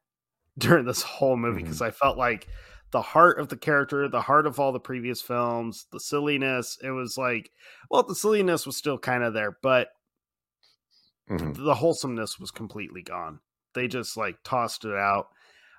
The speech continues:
Speaker 1: I found it pretty hard to believe, and these are Ernest movies we're talking about. I found it hard
Speaker 2: <laughs>
Speaker 1: to believe that the character Ernest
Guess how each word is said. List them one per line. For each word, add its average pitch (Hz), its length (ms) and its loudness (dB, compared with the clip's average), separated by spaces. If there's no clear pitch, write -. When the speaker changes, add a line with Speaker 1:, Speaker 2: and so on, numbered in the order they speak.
Speaker 1:
I 160 140 6
found 185 300 4
it 160 140 2
pretty 160 920 0
hard 135 460 0
to 135 100 -8
believe, 113 600 -6
and 120 160 -6
these 143 200 -4
are 160 140 -2
Ernest 151 420 -6
movies 107 380 -8
we're 107 80 -14
talking 104 400 -6
about. 95 480 -6
I 151 180 6
found 165 280 2
it - 80 -2
hard 135 260 0
Speaker 2:
<laughs> - 40 -12
Speaker 1:
to 131 80 -8
believe 104 500 -8
that 120 180 -6
the 113 80 -12
character 147 640 -4
Ernest 98 640 -6